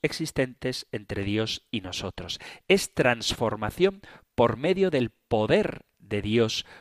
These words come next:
para que todos, sin importar el tipo de pecado que practicaba, tengamos comunión con Él. Es libertad del pecado para ser verdaderamente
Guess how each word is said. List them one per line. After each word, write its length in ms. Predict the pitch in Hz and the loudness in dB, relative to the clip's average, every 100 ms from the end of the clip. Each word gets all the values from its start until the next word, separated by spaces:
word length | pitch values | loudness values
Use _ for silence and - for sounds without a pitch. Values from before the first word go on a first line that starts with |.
| _ | _
para 180 | 101 104 | -4 -2
que 140 | 110 | -2
todos, 440 | - 185 147 123 - | 2 2 2 -2 -6
sin 320 | - - 120 | -2 0 0
importar 800 | 185 196 - 139 - 151 143 - - | -4 -6 0 0 0 0 0 -2 -10
el 160 | 95 - | -12 -4
tipo 340 | 151 - 139 | -4 -4 -6
de 80 | 127 | -6
pecado 420 | 113 - 143 107 | -6 -2 -2 -2
que 120 | - | -6
practicaba, 760 | - 151 - - - 135 107 98 - - _ - | -4 -4 -4 -8 0 0 0 -6 -14 -20 _ -6
tengamos 600 | 113 113 151 151 156 - | -4 0 0 -2 -8 -8
comunión 640 | - 101 101 107 113 113 _ | -10 -10 -8 -6 -8 -10 _
con 200 | 101 95 | -8 -6
Él. 300 | 98 92 90 - - - | -8 -8 -14 -20 -8 0
Es 220 | 151 - - | 0 0 -8
libertad 760 | 131 135 123 110 107 - 208 | -4 -2 0 0 0 0 0
del 260 | - 110 98 | 0 -6 -6
pecado 480 | 107 - 131 127 127 - - | -6 -2 0 0 -8 -18 -10
para 200 | - 107 | -4 -2
ser 240 | - 147 147 | 0 2 2
verdaderamente 840 | 120 110 117 135 135 147 - 143 | 0 0 0 -2 -4 -6 -8 -8